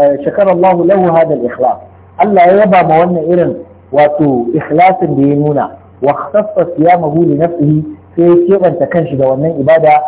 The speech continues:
min bayni sa'iri a'malihi. Tsakankanin sauran ayyukan shi. In ka duba duk sauran aiki da bawa ke aikatawa, to, mutum zai, ba zai yiwu ka ce wani bai ganka kana yin shi ba. Azumi ne kaɗai za ka iya yi ba tare da wani ya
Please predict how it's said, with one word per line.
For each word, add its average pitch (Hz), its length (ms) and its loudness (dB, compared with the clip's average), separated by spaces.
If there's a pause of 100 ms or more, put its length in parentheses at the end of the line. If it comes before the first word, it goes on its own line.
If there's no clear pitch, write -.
(260)
min 160 280 -2
bayni 165 360 0
sa'iri 151 320 0
a'malihi. 117 640 -2 (640)
Tsakankanin 175 640 0
sauran 175 240 0
ayyukan 170 400 0
shi. - 160 -12
In 226 120 0
ka 247 120 2
duba 247 240 0
duk 233 240 -2
sauran 247 280 2 (120)
aiki 247 180 -2
da 180 80 0
bawa 185 320 4
ke 151 60 -4
aikatawa, 123 580 2 (1000)
to, 156 40 2 (120)
mutum 180 480 0
zai, 190 480 2 (320)
ba 170 80 4
zai 185 400 4
yiwu 190 320 2
ka 175 160 0
ce 226 160 0
wani 190 340 2
bai 170 220 2
ganka 170 260 0
kana 151 260 0
yin 131 200 -4
shi - 100 -14
ba. 92 140 -2 (680)
Azumi 202 380 2
ne 180 160 0
kaɗai 240 400 0 (480)
za 208 140 2
ka 196 180 -6
iya 196 120 2
yi 180 160 4
ba 147 200 2
tare 147 200 2
da 160 80 0
wani 143 200 -2
ya 139 80 0